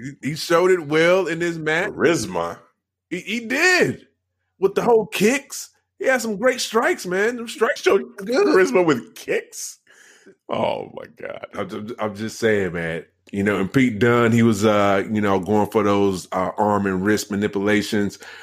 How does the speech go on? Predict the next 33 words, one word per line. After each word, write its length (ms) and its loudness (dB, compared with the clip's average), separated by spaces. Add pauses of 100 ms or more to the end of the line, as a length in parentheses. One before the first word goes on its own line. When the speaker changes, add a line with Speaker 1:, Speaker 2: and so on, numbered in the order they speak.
Speaker 1:
especially 380 0
trying 300 0
to 180 2
break 280 0
that 160 2
guy's, 500 0
uh, 160 0 (100)
arrow 300 4
hand 360 2
so 80 -2
he 100 -4
couldn't 240 -2
do 100 0
the 140 -2
arrow 240 2
poses 360 0 (120)
<laughs> 100 2
anymore. 1080 0 (1200)
I 40 2
know 160 4
you 120 4
wanted 240 4
more 240 4
of 120 2
that 220 4
if 120 -10
you 60 -18
saw 240 -2
it. 80 -2
Speaker 2:
Oh, 180 6
yes, 340 2
please. 500 -2
Speaker 1:
<laughs> 60 0